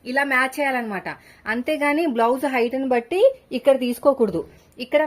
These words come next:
మనకి ముడతలు ఇంత పొడుగ్గుంది కదా, ముడతలు వస్తాయి అనుకుంటే నడుము లూజ్ దగ్గర ఇక్కడ క్రాస్ గా కట్ చేసుకుంటాం. ఇది బొటిక్ లో వాడతారన్నమాట ఈ టిప్ అనేది, ఇక్కడ ముడతలు రాకుండా. అప్పుడు ఇది కిందకి దిగుతుంది కదా, ఇక్కడ ఉన్న క్లాత్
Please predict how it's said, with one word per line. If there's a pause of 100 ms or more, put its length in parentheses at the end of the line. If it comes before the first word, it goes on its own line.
మనకి (160)
ముడతలు (220)
ఇంత (100)
పొడుగ్గుంది
కదా, (100)
ముడతలు
వస్తాయి
అనుకుంటే (420)
నడుము
లూజ్
దగ్గర (200)
ఇక్కడ
క్రాస్
గా
కట్
చేసుకుంటాం. (320)
ఇది
బొటిక్
లో
వాడతారన్నమాట
ఈ
టిప్
అనేది, (340)
ఇక్కడ
ముడతలు
రాకుండా.
అప్పుడు
ఇది
కిందకి
దిగుతుంది
కదా, (420)
ఇక్కడ (160)
ఉన్న
క్లాత్